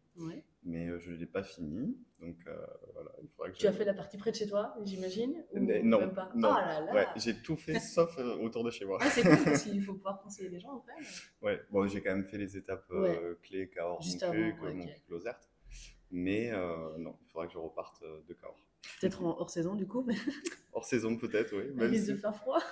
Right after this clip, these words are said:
Speaker 2: Voilà, c'est ça, en novembre, bon.
Speaker 1: Ouais.
Speaker 2: <laughs>
Speaker 1: Et, euh, sur ce village, euh, moi, je savais pas trop à quoi m'attendre, j'ai adoré. Et
Speaker 2: Ouais.
Speaker 1: c'est, c'est, c'est quoi d'être hébergeur dans un petit village ? Parce que moi, j'essaie d'alterner village et bled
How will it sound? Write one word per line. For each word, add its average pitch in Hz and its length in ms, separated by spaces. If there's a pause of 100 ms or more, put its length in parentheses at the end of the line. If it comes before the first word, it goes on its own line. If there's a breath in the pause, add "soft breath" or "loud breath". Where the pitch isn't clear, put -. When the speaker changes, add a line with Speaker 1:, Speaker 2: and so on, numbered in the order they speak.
Speaker 2:
Voilà, 113 240
c'est 113 140
ça, 117 160
en 113 80
novembre, 117 580
bon. 104 180 (160)
Speaker 1:
Ouais. 202 300 (200 loud breath)
Speaker 2:
<laughs> - 200
Speaker 1:
Et, 220 220
euh, 196 500
sur - 180
ce 233 120
village, 220 500
euh, 170 800 (320)
moi, 190 200
je - 120
savais 165 200
pas 214 80
trop 226 160
à 208 80
quoi 190 120
m'attendre, 196 360
j'ai 160 160
adoré. 196 500 (200)
Et 170 100
Speaker 2:
Ouais. 170 140
Speaker 1:
c'est, - 220
c'est, 190 260
c'est 196 200
quoi 208 140
d'être 175 220
hébergeur 165 320
dans 165 180
un 160 60
petit 160 160
village ? 180 200
Parce - 120
que - 140
moi, 214 240
j'essaie 240 240
d'alterner 202 580 (220 soft breath)
village 226 460
et 185 60
bled 226 360